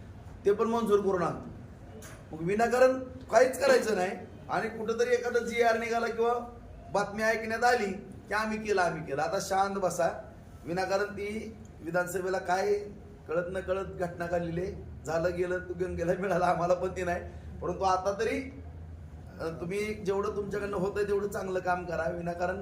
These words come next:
न केलेल्या कामाचं क्रेडिट तुमच्या विरोधकांनी घेऊ नये आणि इथून पुढं बार्शी तालुक्याचा विकास थांबणार नाही.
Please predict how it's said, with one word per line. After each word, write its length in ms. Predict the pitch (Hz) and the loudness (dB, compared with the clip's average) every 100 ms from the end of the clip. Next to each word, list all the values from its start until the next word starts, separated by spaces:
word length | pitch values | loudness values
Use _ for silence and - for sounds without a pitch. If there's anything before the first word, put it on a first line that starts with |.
| 151 | -6
न 100 | 165 | -4
केलेल्या 420 | 208 208 190 185 | -4 -2 -2 -2
कामाचं 400 | 185 180 160 160 | -2 -4 -4 -8
क्रेडिट 360 | 180 170 170 214 - - | -6 -4 -2 -4 -6 -12
तुमच्या 420 | 117 - 131 165 | -14 -12 -8 0
विरोधकांनी 460 | 180 180 170 170 175 | 2 2 0 0 -2
घेऊ 260 | 170 214 | 0 0
नये 280 | 214 196 214 - - - - | 0 -2 -2 -8 -12 -12 -8
आणि 380 | 160 180 196 - - - | -6 -6 -6 -12 -14 -12
इथून 400 | - - 226 226 | -12 -6 -4 2
पुढं 300 | 214 208 196 | 2 4 2
बार्शी 280 | 185 175 180 | 0 0 0
तालुक्याचा 560 | 180 180 170 170 175 | 0 2 0 0 0
विकास 480 | 175 165 165 165 - | 0 -2 -2 -2 -4
थांबणार 320 | 151 151 156 | -8 -4 -4
नाही. 200 | 156 165 | -2 -2